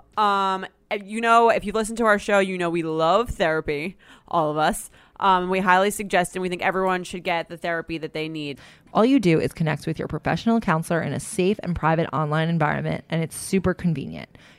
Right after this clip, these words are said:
Speaker 2: You can get help on your own time and at your own pace by scheduling secure video or phone sessions, plus chat and text with your therapist. They have licensed professional counselors who specialize in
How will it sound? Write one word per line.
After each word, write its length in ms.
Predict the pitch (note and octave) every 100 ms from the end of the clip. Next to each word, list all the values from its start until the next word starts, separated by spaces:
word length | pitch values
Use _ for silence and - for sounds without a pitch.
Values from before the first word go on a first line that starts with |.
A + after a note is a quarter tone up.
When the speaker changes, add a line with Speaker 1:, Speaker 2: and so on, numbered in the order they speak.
| -
Speaker 2:
You 100 | D#3+
can 140 | D#3
get 180 | D#3 D#3
help 240 | F3 G#3+
on 180 | - E3+
your 180 | D#3 -
own 240 | D3 G#3+
time 340 | B3 G3+ F3+ F3+
and 80 | D#3
at 80 |
your 160 | - F2+
own 180 | D#3 G3
pace 460 | - D#3+ D#3+ - - - - -
by 140 | D#3+
scheduling 480 | D#3 - F3 E3 E3
secure 400 | - - F#3+ G3+
video 340 | G3 F3 F3 E3+
or 120 | F3+
phone 240 | - D#3
sessions, 440 | D3+ D#3+ - D#3 D3+
plus 260 | - D#3+
chat 300 | - - F3+
and 100 | G#3
text 260 | G3 E3 -
with 100 | E3+
your 120 | D#3
therapist. 640 | D#3 D#3 - - - - - _ _ -
They 80 | F3+
have 140 | F3+ D#3+
licensed 400 | F3 F#3 A#3+ -
professional 440 | A#3+ G#3 G3+ A3+
counselors 440 | G#3+ E3 D#3+ E3+
who 100 | D#3+
specialize 540 | D#3+ D#3+ D3+ D#3+ D#3+ D3
in 160 | D#3+